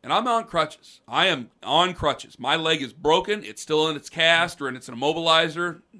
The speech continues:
I'm, I'm immobilized. And he had one of these days where he sent ba-, everybody in, "Get your bleeping pads." Or he,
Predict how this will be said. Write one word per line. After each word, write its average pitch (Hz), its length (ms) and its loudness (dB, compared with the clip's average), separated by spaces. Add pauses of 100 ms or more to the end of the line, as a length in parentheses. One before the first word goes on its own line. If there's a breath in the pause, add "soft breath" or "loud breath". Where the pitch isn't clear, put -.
(160)
I'm, 151 540 -8
I'm 156 200 -2
immobilized. 160 840 -4 (1080 soft breath)
And 139 580 -2 (760)
he 151 220 -10
had 139 240 -8
one 143 180 -4
of 170 60 -8
these 185 200 -14
days 147 380 0
where 123 80 -6
he 113 60 -8
sent 143 300 -6
ba-, 139 120 -2
everybody 156 480 0
in, 165 240 -4
"Get 185 320 -10
your 190 160 -8
bleeping 180 500 -6
pads." 175 540 -8
Or 147 80 -4
he, 165 180 -4